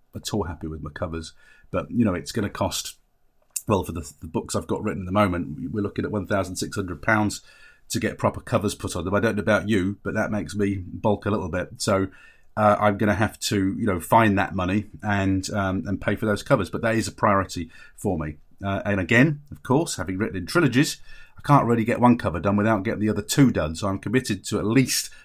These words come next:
getting the, the trilogy done. So let there be a lesson in that for you. <laughs> Be, be careful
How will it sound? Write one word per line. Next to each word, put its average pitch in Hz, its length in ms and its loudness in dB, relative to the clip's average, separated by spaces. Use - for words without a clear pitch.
getting 90 480 -2
the, 101 100 0
the 101 160 -8
trilogy 95 400 0
done. 73 260 -6
So 101 140 0
let 123 160 4
there 127 120 6
be 123 100 6
a 120 60 6
lesson 120 280 4
in 92 80 2
that - 180 -4
for 98 180 0
you. 85 160 -6
<laughs> - 200 -6
Be, 127 220 2
be 104 100 -6
careful 147 640 4